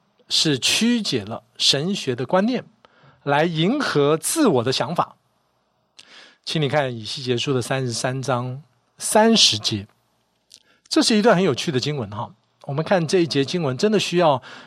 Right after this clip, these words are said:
比预期还要多的一些专注力。说这些话的是谁呢？是一个神的先知。很少人像先知以西结这样的受苦。他跟耶利米不一样。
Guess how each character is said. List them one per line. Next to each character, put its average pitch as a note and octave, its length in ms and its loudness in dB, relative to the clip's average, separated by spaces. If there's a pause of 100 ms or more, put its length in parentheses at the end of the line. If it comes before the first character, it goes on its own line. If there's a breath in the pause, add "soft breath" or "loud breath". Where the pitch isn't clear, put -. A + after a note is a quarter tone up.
(160 loud breath)
比 C3 340 -2
预 F#3+ 180 4
期 B2 420 -2
还 B2+ 180 0
要 D3+ 120 2
多 D3+ 260 0
的 A2+ 340 -4 (140)
一 - 60 -10
些 C#3 160 -2
专 D#3+ 220 -2
注 F3 160 0
力。 E3+ 220 -2 (1300 soft breath)
说 D4 240 2
这 C4 120 2
些 A#3+ 100 4
话 B3 140 4
的 G#3 80 2
是 G3+ 120 -2
谁 C#3 180 -2
呢？ F3+ 160 -6 (400)
是 - 200 2
一 D#3 80 0
个 D3 80 0
神 C3+ 240 0
的 C#3 80 -2
先 C#3+ 260 -2
知。 D#3 260 -6 (760 soft breath)
很 C4 280 0
少 E3 180 6
人 E3 600 -2
像 D#3 500 2
先 F#3+ 260 0
知 F#3 180 0
以 A#2 140 -4
西 G3 220 0
结 B2+ 340 0
这 C3 100 -2
样 C#3+ 80 0
的 B2 80 -2
受 F#3+ 180 4
苦。 - 220 -10 (1000 soft breath)
他 C#3 180 -4
跟 D#3 340 0
耶 E3+ 160 2
利 E3 120 0
米 A2 120 -4
不 E3 160 -2
一 C3+ 100 0
样。 F3+ 180 0